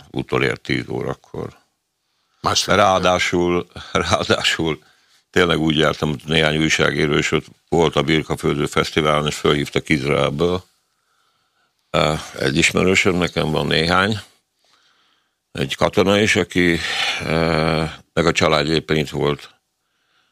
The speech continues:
Speaker 1: ö, nem messze innen, a várostól, mert szoktak ott lenni, és hogy üzenem a családnak, hogy háború van.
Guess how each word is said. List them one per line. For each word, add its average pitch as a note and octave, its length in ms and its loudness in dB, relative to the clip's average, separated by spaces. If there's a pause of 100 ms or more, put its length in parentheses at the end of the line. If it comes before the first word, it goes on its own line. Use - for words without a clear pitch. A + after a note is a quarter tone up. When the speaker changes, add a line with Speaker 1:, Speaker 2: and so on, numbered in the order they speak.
(160)
Speaker 1:
ö, B1 300 -4 (480)
nem D#2+ 220 2
messze D2 400 0
innen, D#2+ 280 0
a C#2+ 100 0
várostól, E2+ 800 0
mert - 220 -6
szoktak - 420 -4
ott - 340 -8 (1040)
lenni, G#2+ 460 4
és A2+ 340 2
hogy F2 140 0
üzenem D2+ 460 2
a D2+ 220 -2 (1300)
családnak, D2+ 600 0
hogy - 260 -4
háború C2+ 500 -2
van. - 220 -8